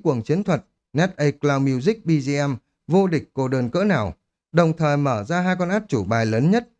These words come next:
sức mạnh nhục thân lần nữa tăng cường. Bùm! Một quyền một cước va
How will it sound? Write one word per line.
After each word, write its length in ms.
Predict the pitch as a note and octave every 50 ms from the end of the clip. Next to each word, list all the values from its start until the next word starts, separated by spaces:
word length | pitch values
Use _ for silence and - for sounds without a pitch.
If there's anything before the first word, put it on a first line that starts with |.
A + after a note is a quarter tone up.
| _ _ _ - -
sức 120 | A#3 A3+
mạnh 220 | G3+ F#3 D3 C3 C3+
nhục 200 | C#3 C3+ - -
thân 180 | F#3 G3 F#3+
lần 220 | F3+ D3+ A2+ F#2 F2
nữa 140 | G2+ B2+ D3 -
tăng 160 | - D#3 D3+
cường. 340 | D3 - D3 B2+ A2 G2 D#2+ - _ _ -
Bùm! 420 | - C#3+ C3+ B2+ A#2+ G#2+ F2+ D#2+ D#2 - _ _ _ _ _ _ _ _ _ -
Một 200 | D3 D#3 D#3+ D#3 D#3+
quyền 160 | E3 D#3 D3
một 220 | D3 D3 C#3 C#3 -
cước 200 | A#3+ B3+ A#3+ G3+
va 180 | G#3 G#3 G#3